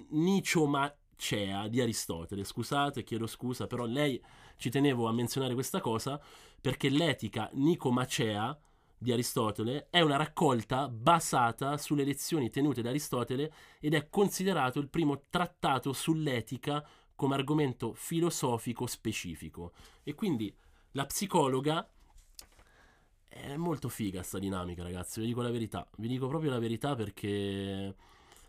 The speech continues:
m'ha colpito molto, quindi, eh, riuscire a, a raggiungere, no, una, una teoria, no, e, e ispirarsi, no, a questi grandi nomi m'ha veramente colpito. E quindi in cui l'obiettivo della vita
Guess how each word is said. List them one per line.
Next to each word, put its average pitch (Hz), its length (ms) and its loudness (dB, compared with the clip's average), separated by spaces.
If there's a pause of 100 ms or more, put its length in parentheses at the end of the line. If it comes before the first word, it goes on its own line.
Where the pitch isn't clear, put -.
(240)
m'ha 127 180 0
colpito 139 460 0
molto, 101 440 -2
quindi, 113 460 2
eh, 85 800 -14
riuscire 147 520 2
a, 113 400 -2
a 127 100 -6
raggiungere, 127 680 2
no, 131 320 -2
una, 113 500 -2 (240)
una 135 240 0
teoria, 131 520 2
no, 120 280 -2 (600)
e, 117 320 -2
e 110 140 -4
ispirarsi, 135 800 0
no, 139 180 -2
a 104 100 -4
questi 151 320 -2
grandi 127 400 0
nomi 127 480 2 (360)
m'ha 135 140 0
veramente 139 480 0
colpito. 107 800 -2
E 123 120 -12
quindi 147 440 2 (1400)
in 156 160 4
cui 165 180 6
l'obiettivo 156 540 2
della 151 200 4
vita 104 520 -4